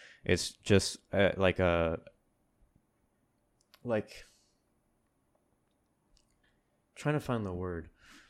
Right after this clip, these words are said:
It's, I wanna find a balancing act because there are things I wanna talk about in, in, in both movies and, uh, like, social criticism. Um,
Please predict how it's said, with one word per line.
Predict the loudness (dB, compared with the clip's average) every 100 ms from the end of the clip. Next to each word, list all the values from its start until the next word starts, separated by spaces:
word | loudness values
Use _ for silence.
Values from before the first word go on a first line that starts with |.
| -6
It's, | -2 -2 -2 -6 -10 _ _ _ _ _ _ _ _ _ _ _
I | 0
wanna | 2 4
find | 4
a | 4
balancing | 6 6 4 0
act | 0 -2
because | -4 2 2 2 -10 _ _ _ 0
there | 4 4
are | 4 2
things | 2 -2 0
I | 0
wanna | 0
talk | -2 -4 -4
about | -2 -2 -2 _ _ _ _ -8
in, | -6 -6 -8 -8
in, | -8 -8 -10 -16 -20 -20 -10
in | -8 -2 6
both | 6 6 0
movies | 2 2 2 0 -6 -8
and, | -2 0 0 -6 -12 -20 -20 -20 _ -20 -8
uh, | -4 -2 -4 -8 -12 _ _ _ _ _ _ _ _ 0
like, | 0 -2 _ _ _ _ -20 -10
social | 0 0 0 -4
criticism. | -4 -4 -2 -2 -4 -8 -16 -20 -20 -20 -20 -20 -20 -12 -2
Um, | 0 2 -2 -6